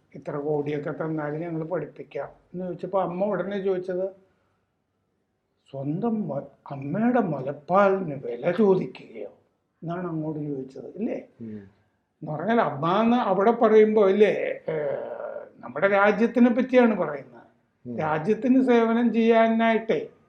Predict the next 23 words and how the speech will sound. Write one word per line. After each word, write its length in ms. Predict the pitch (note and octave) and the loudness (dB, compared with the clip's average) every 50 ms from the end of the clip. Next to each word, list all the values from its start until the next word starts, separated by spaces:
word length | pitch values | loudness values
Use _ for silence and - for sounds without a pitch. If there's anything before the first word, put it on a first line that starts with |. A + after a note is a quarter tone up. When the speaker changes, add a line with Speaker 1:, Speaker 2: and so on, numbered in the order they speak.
| _ _ _ - | _ _ _ -4
Speaker 1:
അതിന് 220 | F#3 G3 G#3 A3+ | -2 0 0 0
വില 280 | G#3+ G#3 F3+ F3+ A3+ B3 | 0 0 0 0 0 0
ചോദിക്കുവോ 540 | A#3+ A#3+ A3+ G#3+ F3 E3+ C#3+ - - - - | 2 4 4 4 4 0 -4 -8 -12 -14 -14
എന്നാണ് 560 | - - _ _ _ - F3 G3 G3 F#3+ E3+ | -16 -20 _ _ _ -8 -6 -4 -4 -4 -6
Speaker 2:
ഉം. 60 | - - - - | -8 -12 -8 -4
Speaker 1:
ചോദിച്ചത്. 420 | F3+ F#3 F3+ F3+ - E3+ C#3+ - | -4 -2 -2 -2 -4 -8 -10 -10
അപ്പൊ 260 | - - - - A3 G#3+ | -12 -14 -6 -2 0 0
അവര് 420 | G#3+ G#3 A3 A3 A#3 B3+ B3+ B3+ C4+ - - - _ _ _ _ _ - F#3+ | 2 2 2 2 2 2 2 0 -2 -10 -20 -20 _ _ _ _ _ -8 -4
അതിൽ 340 | G#3 G3+ A#3 A#3 A#3 - B3+ | 0 2 2 2 2 4 6
തന്നെ 360 | B3 A#3+ A#3+ A#3+ A#3+ C4+ - | 6 6 6 6 2 0 0
നമുക്കറിയാം 720 | A#3+ A#3 A3+ A3 G#3+ A#3 A3+ A3 G#3 G#3 G3+ F3+ D3+ - - - _ - | 0 0 0 2 4 4 4 6 6 4 2 2 0 -2 -8 -14 _ -8
ഒരു 240 | F3+ F3+ G#3 G3+ F#3+ | -2 0 2 2 2
സമർപ്പണത്തിന്റെ 1080 | F#3+ - G#3 G3 G3 F#3+ F#3+ - - G3+ G3+ G#3 G3+ G3+ - G#3+ F#3+ F3+ E3 D3 - - - _ _ _ _ _ _ _ _ _ - | 0 0 0 0 0 0 0 0 0 2 2 2 0 0 0 0 0 0 -2 -4 -6 -8 -14 _ _ _ _ _ _ _ _ _ -4
ഒരു 140 | F3 F3 F#3 | -2 -2 0
ഘടകമാണ് 680 | D#3+ F3 F3 E3 E3+ E3+ F3+ F#3 F3+ F3 F3 E3+ F3 | 2 2 4 4 6 6 6 6 4 4 2 2 2
അതിൻ്റെ 260 | F#3+ G3 G3+ G3 G#3 | 0 0 2 2 2
അകത്തുള്ളത്. 560 | G#3 G3+ - G#3 F#3 E3 C#3+ B2 A#2+ - - D#3+ | 2 2 0 0 0 0 -2 -4 -6 -4 -2 0
രാജ്യത്തിന് 500 | E3+ F#3 F3+ E3+ G3 G3 - G#3+ F#3+ G3+ | 2 2 2 2 -2 -2 -2 -2 -4 -2
വേണ്ടി 260 | G3+ F#3+ F#3+ F#3 F3+ | -2 -2 -2 -2 -4
ജീവിക്കുന്ന 800 | E3 D#3 F#3 F3+ F3 F3 E3+ - F#3 D#3+ E3 D#3+ D3+ - - - _ _ _ _ _ _ _ _ _ _ _ _ _ - F#3+ | -2 0 0 0 0 0 -2 -6 -6 -4 -4 -6 -8 -8 -12 -18 _ _ _ _ _ _ _ _ _ _ _ _ _ -10 -6
ഒരു 440 | E3+ E3 F3 F3 E3+ F3 F3 F3 E3+ - _ _ _ _ _ _ - | -2 0 0 0 0 -4 -8 -14 -18 -20 _ _ _ _ _ _ -6
അമ്മയുടെ 640 | D3+ D#3 D#3 E3 F3 F#3 F#3+ F#3 E3 D3 - - - - - - - - - | -4 -2 0 4 6 6 6 6 6 2 0 -6 -10 -14 -18 -20 -6 2 6
ചോദ്യമായിരുന്നു 720 | G#3 G#3+ F#3+ F3 G#3 G#3 G#3 G3+ G3 F#3 F#3 F#3 G3 | 6 6 8 8 6 6 6 6 4 4 4 2 0